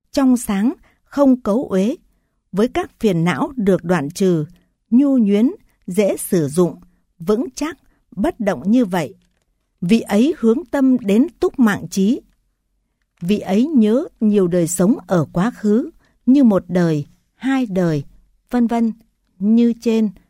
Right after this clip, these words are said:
vân vân. Nhớ đến nhiều đời sống ở quá khứ với các nét đại cương và các chi tiết. Đây là pháp, này Udaji, cao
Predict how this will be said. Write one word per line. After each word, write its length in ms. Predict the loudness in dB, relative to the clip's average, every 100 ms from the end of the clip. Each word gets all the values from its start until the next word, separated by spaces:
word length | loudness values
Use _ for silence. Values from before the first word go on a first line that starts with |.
| _ _ -10
vân 240 | -4 -2
vân. 260 | 0 -2 -2 -6 _ _ _ _ _ -2
Nhớ 240 | 2 4
đến 280 | 4 2 2
nhiều 240 | 2 2
đời 220 | 0 0 0
sống 300 | 0 0 0 0
ở 140 | -2 0
quá 200 | -2 -2
khứ 320 | -2 0 0 -2 _ _ _ -4
với 180 | -2
các 220 | -2 -2 0
nét 280 | 0 0
đại 260 | -4 -4 -4 -2
cương 300 | 2 4 2 0 -4
và 200 | -2 -2
các 180 | -4 -6 -8 -6
chi 240 | -2 -2 0
tiết. 180 | -4 -4 _ _ _ _ _ _ _ _ _
Đây 300 | -2 0 2
là 220 | 0 -2 -4
pháp, 360 | -4 -6 -6 _ _ _ _
này 340 | 0 2 2
Udaji, 720 | 0 0 0 0 0 2 4 2 -4 _ _ _
cao 200 | -2 -2